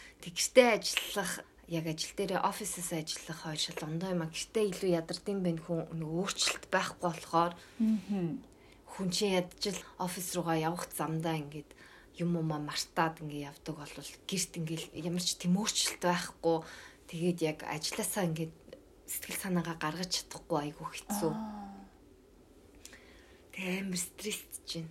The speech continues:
Speaker 1: ойрын үед.
Speaker 2: Аха.
Speaker 1: Онцгүй байна, онцгүй байна.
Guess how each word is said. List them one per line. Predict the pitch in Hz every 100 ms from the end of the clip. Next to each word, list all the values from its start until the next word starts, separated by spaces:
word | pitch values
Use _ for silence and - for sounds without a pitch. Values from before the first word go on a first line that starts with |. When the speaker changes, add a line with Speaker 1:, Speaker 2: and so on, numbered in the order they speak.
| -
Speaker 1:
ойрын | 165 165 165
үед. | 160 - - - - -
Speaker 2:
Аха. | 208 180 - 190 170 - - 160
Speaker 1:
Онцгүй | 156 - - 269
байна, | 202 220 208 147
онцгүй | 160 - - 220
байна. | 190 160 151